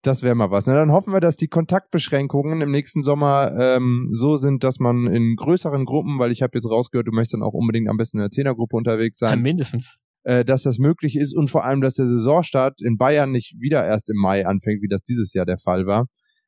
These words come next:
Speaker 1: Äh, aber gut, bis dahin gibt's erstmal andere Probleme zu lösen. Ich glaub, das war's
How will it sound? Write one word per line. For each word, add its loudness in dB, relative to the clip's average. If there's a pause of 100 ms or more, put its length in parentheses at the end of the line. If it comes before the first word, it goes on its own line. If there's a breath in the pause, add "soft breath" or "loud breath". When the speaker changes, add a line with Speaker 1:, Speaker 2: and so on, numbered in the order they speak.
(140)
Speaker 1:
Äh, 0
aber 2
gut, 0
bis -2
dahin 0
gibt's -6
erstmal 0
andere -2
Probleme -2
zu -6
lösen. 0
Ich -6
glaub, -2
das -6
war's 0